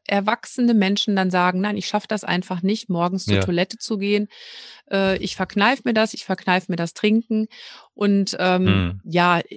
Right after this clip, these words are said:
Speaker 1: da, da müssen wir uns gar nicht drüber unterhalten, was das für einen Stress dem ganzen System macht, wenn ich solche Grundbedürfnisse
Speaker 2: Ja.
Speaker 1: unterdrücke. Und da kann man
Speaker 2: Ja.
Speaker 1: sich nur vorstellen,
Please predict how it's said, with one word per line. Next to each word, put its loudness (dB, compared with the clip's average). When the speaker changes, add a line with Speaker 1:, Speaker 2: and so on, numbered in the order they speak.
Speaker 1:
da, -2
da 0
müssen -2
wir -2
uns -4
gar 2
nicht -2
drüber 0
unterhalten, 0
was -4
das -6
für -4
einen 2
Stress -2
dem 2
ganzen -2
System 2
macht, 0
wenn 0
ich -2
solche 2
Grundbedürfnisse 0
Speaker 2:
Ja. -2
Speaker 1:
unterdrücke. 0
Und -4
da 0
kann 0
man 6
Speaker 2:
Ja. 6
Speaker 1:
sich -2
nur 4
vorstellen, 0